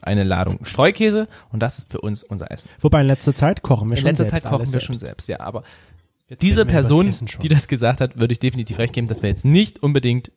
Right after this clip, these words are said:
Speaker 1: kochen.
Speaker 2: Ja.
Speaker 1: Und daher ein Drei-Gänge-Menü gleich heraufzubeschwören, finde ich dann schon ziemlich gewagt.
Speaker 2: Also,
Speaker 1: Okay,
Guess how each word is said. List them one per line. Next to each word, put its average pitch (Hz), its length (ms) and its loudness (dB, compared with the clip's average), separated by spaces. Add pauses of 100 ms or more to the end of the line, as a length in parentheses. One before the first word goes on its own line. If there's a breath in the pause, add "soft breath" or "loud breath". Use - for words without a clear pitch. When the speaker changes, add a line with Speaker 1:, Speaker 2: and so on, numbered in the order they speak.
Speaker 1:
kochen. - 400 -6
Speaker 2:
Ja. 110 220 -4 (100)
Speaker 1:
Und 131 180 -2
daher 131 380 2
ein 113 160 -2
Drei-Gänge-Menü 107 760 2
gleich - 300 -8
heraufzubeschwören, 107 760 -6 (520)
finde 143 180 2
ich 170 80 -6
dann 185 120 -4
schon 190 120 -6
ziemlich 170 240 -8
gewagt. - 340 -10
Speaker 2:
Also, 135 220 2
Speaker 1:
Okay, - 80 -6